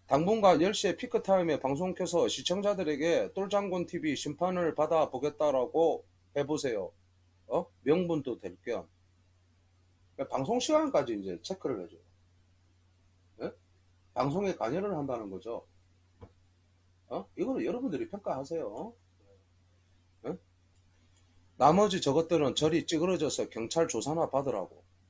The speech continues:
어? "변호사 선임계 계약서 내가 만들어 줄 테니까 허진이에게 백만 원, 천만 원 벌금 낸 거 증거 보여주면 선임 계약서 보여주겠다고 하세요." 어?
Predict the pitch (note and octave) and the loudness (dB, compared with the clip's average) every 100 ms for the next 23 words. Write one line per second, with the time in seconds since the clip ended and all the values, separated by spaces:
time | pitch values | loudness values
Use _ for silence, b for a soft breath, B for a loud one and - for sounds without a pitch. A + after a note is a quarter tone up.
0 | _ _ _ - C3+ G#3 _ _ - F3 | _ _ _ -14 -14 -14 _ _ -20 -20
1 | _ _ _ _ _ _ - D3 G3 G#3 | _ _ _ _ _ _ 2 4 6 8
2 | A3 G3+ B3+ C4 A#3 G3 F3+ D3+ B2+ C#3 | 6 6 2 2 0 2 2 2 4 4
3 | - - E3+ G2+ G#2+ D#3+ A#2 B2 D#3+ E3+ | 2 2 2 4 2 2 2 -2 -2 -4
4 | A#2 - D#3 E3 A#2 G2 F3 F3+ F#3+ F3+ | -4 -4 -2 0 0 0 0 -2 -4 -2
5 | D#3+ C3 A2+ C3+ C3+ G#2 B2 D#3+ E3+ E3+ | -2 -2 -2 -2 0 -2 -4 0 0 0
6 | B2 _ _ - - A3 G3+ E3 B2 G#2 | -2 _ _ -8 -6 0 2 4 2 0
7 | - _ - C#3 E3+ F3 C3 B2+ G#2+ A2 | -6 _ -2 0 2 0 0 -2 -2 -2
8 | A2 D3+ E3 E3+ C3+ B2 G#2 G2 G3 F#3 | 0 0 2 2 0 -4 -4 -6 -4 -4
9 | C#3 A#2 A#2 - G#2+ - G2+ B2+ C#3 C3+ | -2 -4 -4 -4 -6 -6 -8 -6 -6 -8
10 | - F2+ F2 F2 D#2+ _ _ _ _ _ | -8 -10 -10 -16 -20 _ _ _ _ _
11 | _ _ _ _ _ _ _ _ _ - | _ _ _ _ _ _ _ _ _ -10
12 | D3 | -10